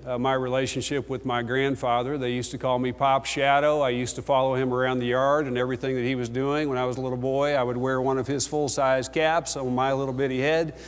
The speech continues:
and I would follow him wherever he went and do whatever he did. I was just getting into, uh, adult life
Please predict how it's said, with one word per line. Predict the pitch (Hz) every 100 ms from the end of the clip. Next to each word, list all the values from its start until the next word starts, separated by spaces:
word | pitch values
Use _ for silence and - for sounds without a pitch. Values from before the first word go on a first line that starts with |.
| - - 131
and | 127
I | 127
would | 123 123
follow | - - 151 151 151
him | 143 151 143
wherever | 139 151 156 147
he | 156
went | 143 147 175 -
and | 135
do | 131 147
whatever | 143 135 139 131
he | 135
did. | 131 139 160 180 - - - - - - - - - -
I | - 143
was | 170 160 139
just | 151 175 -
getting | 170 175 165
into, | 160 180 175 156 151 151 147 143 131
uh, | 139 131 127
adult | 139 139 151 151
life | 135 147 139 127 135 - -